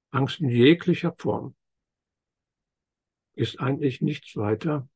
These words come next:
das setze ich mal in Anführungsstriche, dieses nichts weiter, als ein Schutzmechanismus. Dieser Schutzmechanismus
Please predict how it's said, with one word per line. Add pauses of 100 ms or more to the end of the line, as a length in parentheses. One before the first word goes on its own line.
(840)
das
setze
ich
mal
in
Anführungsstriche,
dieses
nichts
weiter, (1120)
als
ein
Schutzmechanismus. (1400)
Dieser
Schutzmechanismus